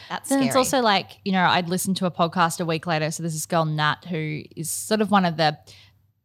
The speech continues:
Speaker 2: most forward people, young people that's promoting this skin cancer awareness message. And she, um, you know, is the co-creator of the Call Time and Melanoma Instagram, which is doing amazing things.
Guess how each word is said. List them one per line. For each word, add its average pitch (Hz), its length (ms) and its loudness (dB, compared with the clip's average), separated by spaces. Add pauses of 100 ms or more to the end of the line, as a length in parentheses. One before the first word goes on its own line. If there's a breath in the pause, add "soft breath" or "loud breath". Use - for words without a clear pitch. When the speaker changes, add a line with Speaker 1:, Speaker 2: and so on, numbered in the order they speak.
(420)
Speaker 2:
most 180 220 -2
forward 175 520 2
people, 165 600 0
young 170 300 2
people 151 320 -4
that's - 240 -8
promoting 151 580 0
this 151 140 -4
skin 143 260 -4
cancer 147 440 -2
awareness 143 520 -2
message. 156 560 -4
And 147 160 -6
she, 135 420 -8
um, 139 360 -6
you 143 80 -8
know, 139 80 -2
is 143 80 -8
the 156 80 -6
co-creator 143 720 -4
of 143 180 -10
the 123 260 -6 (160)
Call 151 180 -6
Time 147 220 -4
and 143 100 -4
Melanoma 139 480 -4
Instagram, 143 460 -6
which - 160 -8
is 151 80 -6
doing 156 240 -2
amazing 147 400 -2
things. 156 400 -2